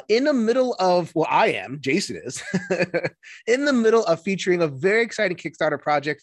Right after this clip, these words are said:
for me. Uh, this podcast is going along with a designer playthrough, a designer commentary playthrough that will be, uh, on the One Stop Co-op Shop YouTube channel as well.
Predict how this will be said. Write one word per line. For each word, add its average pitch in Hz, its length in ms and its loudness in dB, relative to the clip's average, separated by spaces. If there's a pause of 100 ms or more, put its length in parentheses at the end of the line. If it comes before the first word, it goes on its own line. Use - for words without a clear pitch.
for 139 240 -2
me. 143 400 -4 (280)
Uh, 139 180 2
this 180 240 0
podcast 170 580 -2
is 135 100 -12
going 180 280 0
along 180 400 0
with 143 260 -2
a 143 140 -4
designer 131 500 -4
playthrough, 151 760 -2 (280)
a 139 80 -4
designer 170 380 0
commentary 180 840 0
playthrough 117 420 -6
that 123 120 0
will 127 120 -2
be, 123 300 -6 (260)
uh, 123 260 0
on 156 200 2
the 185 100 2
One 160 140 0
Stop 147 220 -2
Co-op 143 260 0
Shop 135 320 -2
YouTube 156 440 -6
channel 135 300 -2
as 113 200 -4
well. 123 400 0